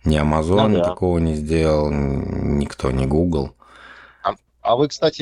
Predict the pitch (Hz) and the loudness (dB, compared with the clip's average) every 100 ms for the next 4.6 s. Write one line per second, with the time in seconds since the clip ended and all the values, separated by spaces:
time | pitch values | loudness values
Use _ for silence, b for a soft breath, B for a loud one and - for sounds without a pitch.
0 | 131 - 123 120 120 147 143 143 127 131 | -10 -2 -2 0 0 0 -4 -4 -2 -2
1 | 147 123 110 110 107 101 95 - 104 104 | -4 -8 -6 -4 -2 0 0 4 4 4
2 | 113 147 139 135 123 117 - - 202 269 | 4 4 6 6 6 4 0 0 2 2
3 | 247 180 143 131 127 - 135 107 98 - | 0 0 0 -2 -8 -6 -6 -8 -16 -10
4 | 101 98 98 - - | -8 -6 -8 -10 -14